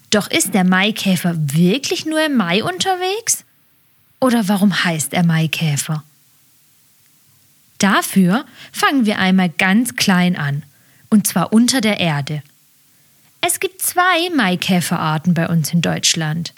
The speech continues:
den häufigen Feldmaikäfer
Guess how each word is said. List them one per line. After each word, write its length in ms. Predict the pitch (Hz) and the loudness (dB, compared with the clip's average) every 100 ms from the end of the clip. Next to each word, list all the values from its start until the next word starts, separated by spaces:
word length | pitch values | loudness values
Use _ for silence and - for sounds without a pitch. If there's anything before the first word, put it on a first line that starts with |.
| _ _ _ _ _ | _ _ _ _ _
den 220 | 208 190 | 2 4
häufigen 580 | 160 185 185 - 185 185 | 4 2 0 0 2 2
Feldmaikäfer 1300 | 147 - 185 165 - 208 214 233 233 269 277 - | 0 -2 -2 -2 0 2 2 0 0 0 0 0